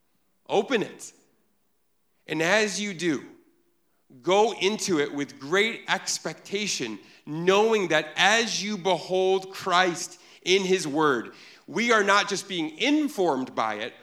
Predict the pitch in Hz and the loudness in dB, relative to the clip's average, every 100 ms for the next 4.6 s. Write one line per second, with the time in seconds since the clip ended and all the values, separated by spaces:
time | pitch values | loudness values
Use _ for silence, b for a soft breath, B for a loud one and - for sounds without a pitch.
0 | B 151 196 202 196 - 196 170 180 160 | B -8 0 2 2 -2 -10 -10 -2 -2
1 | 143 - 196 190 190 180 - 143 123 98 | -2 -2 4 4 4 0 -4 -4 -4 -6
2 | - 110 95 85 - _ _ _ _ _ | -8 -6 -6 -10 -20 _ _ _ _ _
3 | _ _ _ 131 117 180 226 240 214 214 | _ _ _ -20 0 2 4 2 4 4
4 | 208 170 185 156 107 | 2 0 0 0 -4